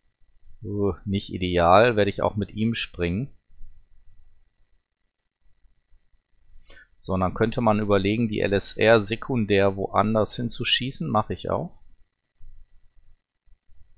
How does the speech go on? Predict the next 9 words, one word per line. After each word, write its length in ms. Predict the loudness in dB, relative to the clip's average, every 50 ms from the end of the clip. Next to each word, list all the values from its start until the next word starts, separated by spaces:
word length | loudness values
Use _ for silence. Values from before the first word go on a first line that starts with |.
| -20 _ _ _ _ _ _ _ _ _ _ _ _ _ -16 -12
Ah, 340 | -10 -8 -6 -6 -6 -8
fangen 200 | -4 -4 -4 -4
wir 80 | -2 -4
schon 200 | -2 -2 -2 0
mal 80 | -2 -2
mit 100 | -4 -6
dem 160 | -6 -6 -6
Greif 420 | -2 -2 0 0 0 -2 -4 -4
an. 380 | -4 -2 -2 -2 -2 -6 -6